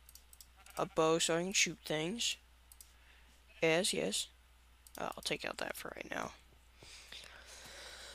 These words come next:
<coughs> Ugh, cough. Yeah, I got enough materials to make another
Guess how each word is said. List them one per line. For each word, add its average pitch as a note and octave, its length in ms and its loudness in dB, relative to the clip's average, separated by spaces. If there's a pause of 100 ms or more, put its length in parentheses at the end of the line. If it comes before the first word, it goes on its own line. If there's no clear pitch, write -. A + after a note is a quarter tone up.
(480)
<coughs> - 840 12
Ugh, E3 180 12 (180)
cough. - 400 10 (1600)
Yeah, F#3+ 200 12
I G3 40 12
got G3 120 12
enough E3 280 6
materials D#3 500 6
to D3+ 40 0
make D3+ 160 2
another D3+ 320 2